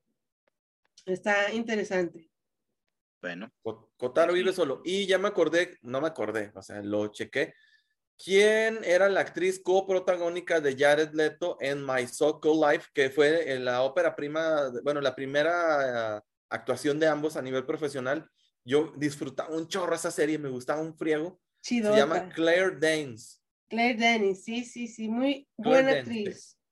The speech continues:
Speaker 1: Excelente actriz.
Speaker 3: Sí.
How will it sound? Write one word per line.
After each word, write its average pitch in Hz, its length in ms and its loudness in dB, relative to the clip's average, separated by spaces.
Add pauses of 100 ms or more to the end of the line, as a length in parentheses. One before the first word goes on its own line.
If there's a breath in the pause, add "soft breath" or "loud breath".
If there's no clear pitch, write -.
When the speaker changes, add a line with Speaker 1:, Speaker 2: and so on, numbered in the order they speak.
(260)
Speaker 1:
Excelente 226 640 -2
actriz. 190 580 -8 (360)
Speaker 3:
Sí. 120 320 -6